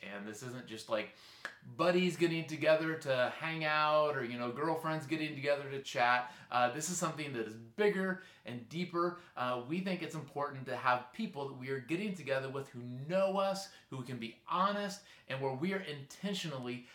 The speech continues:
helping each other grow to better love Jesus, each other, and the world.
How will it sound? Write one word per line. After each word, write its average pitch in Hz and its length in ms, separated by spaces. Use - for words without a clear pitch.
helping 185 720
each 147 320
other 120 280
grow 135 540
to 123 60
better 110 300
love 123 260
Jesus, 113 380
each 117 180
other, 101 240
and 101 120
the 107 40
world. 107 420